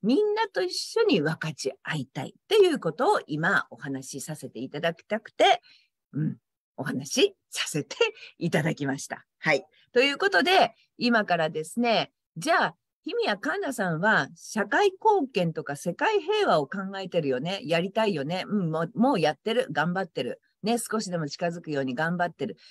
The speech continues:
じゃあ何をやってるのっていうと、私は毎月一回第一日曜日午後二時から、命と食の勉強会っていうのをやって、いろんな命のシェア会、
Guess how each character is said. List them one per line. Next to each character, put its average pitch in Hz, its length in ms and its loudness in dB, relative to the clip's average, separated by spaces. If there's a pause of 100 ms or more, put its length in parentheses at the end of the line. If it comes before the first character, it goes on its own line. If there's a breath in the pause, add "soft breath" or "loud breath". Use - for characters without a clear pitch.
(120 soft breath)
じ 240 100 2
ゃ 254 60 6
あ - 20 4
何 240 200 2 (120)
を 339 80 2
や 190 160 0
っ 180 40 -6
て - 180 -4
る 185 120 -2
の 240 120 2
っ 381 60 0
て - 200 -10
い 156 100 -2
う 147 100 -4
と、 - 160 -2
私 240 360 -2
は 440 80 2 (480)
毎 254 260 4
月 247 300 -6
一 220 160 -8
回 214 220 4
第 208 240 4
一 208 220 -6
日 202 340 -2
曜 220 220 4
日 160 120 -2
午 214 140 -2
後 196 100 -4
二 190 160 -6
時 156 120 -10
か 139 140 -4
ら、 220 240 2 (680)
命 339 460 2
と 170 140 4
食 226 300 0
の 262 140 4
勉 240 340 4
強 233 300 0
会 233 240 0
っ 220 40 -10 (180)
て 160 80 -4
い 165 120 -2
う 165 160 -6
の 139 200 0
を 127 80 -2
や 127 140 2
っ - 60 -14 (180)
て、 311 340 2 (280)
い 214 140 0
ろ 277 160 4
ん 277 160 -2
な 330 320 0 (260)
命 311 500 -2
の 262 140 -2
シ 190 180 -6
ェ 165 140 0
ア 160 40 -4
会、 143 400 0